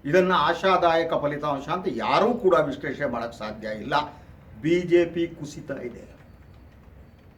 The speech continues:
ಯಾಕೆ ಕುಸಿತಾ ಇದೆ ಬಿ ಜೆ ಪಿ? ಬಿ ಜೆ ಪಿ ಯಾವ ಇಶ್ಯೂವನ್ನ ಈ ಸರ್ಕಾರ ಬಂದ ಮೇಲೆ ಅಡ್ರೆಸ್ ಮಾಡಿದೆ ಹೇಳಿ ನನಗೆ?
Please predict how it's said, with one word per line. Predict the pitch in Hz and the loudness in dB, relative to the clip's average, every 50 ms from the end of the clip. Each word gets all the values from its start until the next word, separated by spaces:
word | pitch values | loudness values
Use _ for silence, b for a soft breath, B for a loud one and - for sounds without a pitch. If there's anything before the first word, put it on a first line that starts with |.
| - - - - - - - - | -20 -20 -20 -20 -20 -20 -18 -14
ಯಾಕೆ | 127 180 226 247 - - | -12 -12 -12 -12 -14 -12
ಕುಸಿತಾ | - 220 - - 156 - 135 | -12 -12 -12 -12 -8 -4 -4
ಇದೆ | 131 117 120 | -4 -4 -6
ಬಿ | 110 110 117 | -8 -8 -10
ಜೆ | 110 117 113 | -10 -10 -12
ಪಿ? | 110 - - 170 165 | -10 -8 -6 -6 -4
ಬಿ | 156 175 277 | -2 -2 0
ಜೆ | 339 359 339 330 | 2 2 2 2
ಪಿ | 349 269 | 2 2
ಯಾವ | 214 240 302 302 277 | 2 4 4 2 2
ಇಶ್ಯೂವನ್ನ | 254 - - 302 294 269 269 262 | -2 -4 -4 0 2 2 4 4
ಈ | 262 247 | 2 0
ಸರ್ಕಾರ | 233 - 240 233 - - 240 214 | -2 -4 -6 -4 -2 0 0 0
ಬಂದ | 196 208 208 208 | 0 0 -2 0
ಮೇಲೆ | 214 208 175 | 2 2 2
ಅಡ್ರೆಸ್ | - - 170 170 - - | 2 2 0 -2 -2 -4
ಮಾಡಿದೆ | - - - 107 - | -6 -6 -6 -6 -8
ಹೇಳಿ | - 196 190 190 | -10 -10 -12 -12
ನನಗೆ? | - - - - - - - | -14 -16 -16 -16 -18 -20 -20